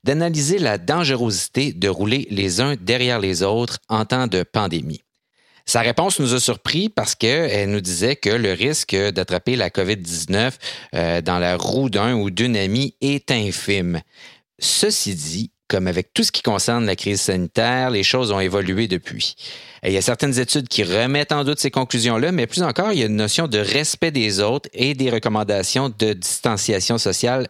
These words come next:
qui entrent en ligne de compte. C'est pourquoi, à Radio Bidon, on a adopté la politique de rouler seul. C'est ça que nous, on fait.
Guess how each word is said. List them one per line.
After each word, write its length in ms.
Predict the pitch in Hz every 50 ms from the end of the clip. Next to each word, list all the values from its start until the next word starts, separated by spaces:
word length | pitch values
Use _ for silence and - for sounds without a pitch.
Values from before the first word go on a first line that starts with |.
| _ -
qui 140 | - - 127
entrent 240 | 135 131 - - - _ -
en 120 | 123 127
ligne 200 | 127 123 117 101
de 100 | 92 95
compte. 440 | 87 - - - - - _ - - - - - - - - - -
C'est 160 | - - 214
pourquoi, 320 | 196 214 - 233 240 196 - -
à 80 | 165
Radio 240 | 175 170 147 143 151
Bidon, 380 | 127 113 95 117 117 147 170 - _
on 180 | - 95 98 98
a 40 | 98
adopté 320 | 95 95 101 95 - 123 113
la 100 | 104 95
politique 460 | - 101 95 - - 131 120 104 90
de 120 | 90 107
rouler 500 | 104 101 95 82 110 113 107 120 - - _
seul. 460 | - - - - - 101 92 80 - -
C'est 180 | - - 101 92
ça 140 | - 104
que 140 | 87 - 95
nous, 360 | 90 82 92 104 120 127 113 - -
on 180 | 87 90 85
fait. 220 | - - - -